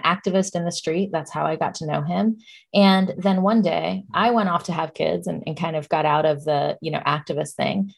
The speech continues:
And I see Van Jones has a job in the Obama White House. After that, I see him on C N N as a, as a host. And so his trajectory fascinated me.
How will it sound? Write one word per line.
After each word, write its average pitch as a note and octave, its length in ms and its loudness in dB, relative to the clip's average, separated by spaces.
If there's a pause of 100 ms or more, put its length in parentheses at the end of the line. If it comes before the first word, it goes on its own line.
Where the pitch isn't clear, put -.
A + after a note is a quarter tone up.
(180)
And F3+ 120 -4
I F#3+ 100 2
see G3 220 0
Van F3+ 240 2
Jones F3 320 0
has D#3 340 0
a D#3+ 60 0
job D3+ 320 0
in D#3 80 -2
the D3+ 80 -2
Obama C#3 460 0
White F#3 240 0
House. G3+ 520 0
After E3 300 -2
that, D#3 280 2
I D#3 100 -2
see D#3 280 -6
him D#3+ 160 -4
on D3+ 200 -2
C - 200 -8
N D#3+ 120 -4
N F#3+ 200 4
as E3+ 160 -4
a, - 220 -6
as D3 100 -8
a D3 60 -6
host. A#3 480 0 (540)
And F3+ 160 2
so F#3+ 120 0
his B3+ 240 -2
trajectory F#3 600 0
fascinated D3+ 720 -4
me. - 320 -6